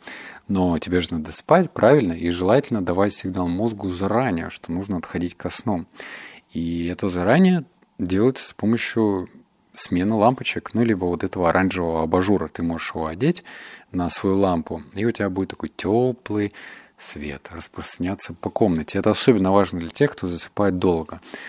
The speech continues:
Вот мне, когда я <clears throat> приехал, акклиматизировался, перестроился по часовому поясу, э, там, четыре часа или шесть часов, мне достаточно десять минут для засыпания. Это классно. Я знаю, что некоторые люди, да и я тоже мог час ворочаться, например, и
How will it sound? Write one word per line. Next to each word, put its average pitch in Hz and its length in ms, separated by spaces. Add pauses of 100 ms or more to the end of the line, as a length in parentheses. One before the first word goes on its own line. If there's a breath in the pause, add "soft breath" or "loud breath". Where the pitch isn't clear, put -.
(160 loud breath)
Вот 87 200
мне, 139 260
когда 95 260
я 95 360
<clears throat> 117 540
приехал, 110 480
акклиматизировался, 98 1200
перестроился 101 640
по - 100
часовому 101 460
поясу, 151 540 (580 loud breath)
э, 95 500
там, 87 200 (240)
четыре - 400
часа 90 420
или 90 140
шесть - 320
часов, - 400
мне 98 480
достаточно - 600
десять 98 460
минут 95 340 (440 loud breath)
для 95 200
засыпания. 92 640
Это 90 160
классно. 101 460
Я 92 140
знаю, 110 220
что - 200
некоторые 92 340
люди, 127 220
да 95 120
и 95 80
я 95 140
тоже 104 300
мог 90 200
час - 360
ворочаться, 95 500
например, - 480
и - 200